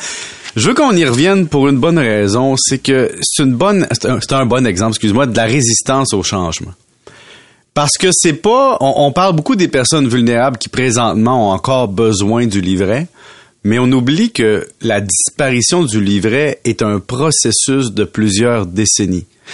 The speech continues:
La dernière fois que j'ai eu un livret, je pense pas que j'avais un bon revenu. Je pense même pas que j'avais un revenu qui avait de l'allure. Ça fait tellement longtemps.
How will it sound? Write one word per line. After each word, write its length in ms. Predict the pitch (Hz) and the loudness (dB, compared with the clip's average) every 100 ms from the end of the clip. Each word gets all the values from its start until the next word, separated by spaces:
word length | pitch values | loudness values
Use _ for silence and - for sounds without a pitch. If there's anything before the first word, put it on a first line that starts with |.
| - - | -18 -8
La 60 | 98 | -4
dernière 280 | 120 127 113 | -2 0 0
fois 140 | 170 | -2
que 60 | 101 | 0
j'ai 120 | 117 | 0
eu 40 | |
un 100 | 123 | 2
livret, 640 | 110 117 104 113 143 156 127 - | 2 2 2 0 0 -2 -6 -12
je 120 | - | -6
pense 320 | 143 147 127 - | -2 0 0 -2
pas 160 | 165 151 | -2 -2
que 80 | 104 | 0
j'avais 240 | 101 98 | -2 0
un 120 | 107 | 0
bon 280 | 92 107 98 | 0 0 0
revenu. 460 | 90 82 92 104 113 | 0 -2 0 0 -2
Je 80 | |
pense 180 | - 117 | -4 -2
même 100 | 156 | -2
pas 80 | 165 | 0
que 60 | 117 | 0
j'avais 220 | 104 107 | 0 -2
un 20 | |
revenu 380 | 101 101 110 131 | 0 0 0 0
qui 100 | - | -2
avait 120 | 92 | -2
de 80 | 95 | 0
l'allure. 360 | 90 131 143 - - - - - _ _ _ - | 0 2 0 -2 -12 -14 -18 -20 _ _ _ -8
Ça 180 | - 127 | -4 -2
fait 280 | - 165 - | 0 -2 -2
tellement 680 | 180 190 160 117 113 135 | 0 2 2 2 2 0
longtemps. 460 | 135 101 85 76 | 0 0 -2 -4